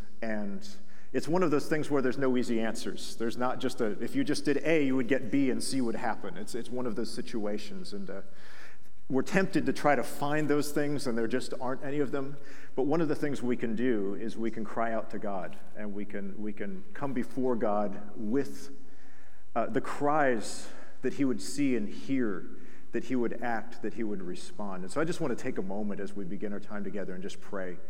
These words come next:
and, and center ourselves before God, and especially this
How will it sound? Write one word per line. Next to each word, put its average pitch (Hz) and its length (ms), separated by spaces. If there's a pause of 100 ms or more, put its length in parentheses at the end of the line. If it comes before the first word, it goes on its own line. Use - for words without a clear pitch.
(380)
and, 107 180
and 107 160
center 117 280
ourselves 101 400
before 98 400
God, 92 260
and 90 100
especially 104 440
this 90 340